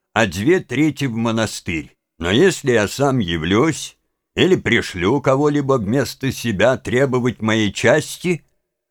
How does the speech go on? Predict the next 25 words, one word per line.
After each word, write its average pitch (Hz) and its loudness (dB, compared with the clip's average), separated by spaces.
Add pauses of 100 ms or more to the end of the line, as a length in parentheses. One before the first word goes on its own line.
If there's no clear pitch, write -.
она 104 4
будет 170 -2
мне 104 2
возвращена, 101 -2 (400)
конечно, 135 0
за 104 2
вычетом 143 -2
ежегодных 95 -2
доходов 143 -2
с - -10
нее, 147 2 (200)
истраченных 117 -2
на 104 -2
добрые 95 0
дела. 80 -2 (840)
Зато 107 0
он 123 0
уверил 139 0
меня, 73 -4 (500)
что - -10
королевский 113 0
чиновник, 123 0
ведающий 120 -2
доходами 113 -2
казны, 104 -2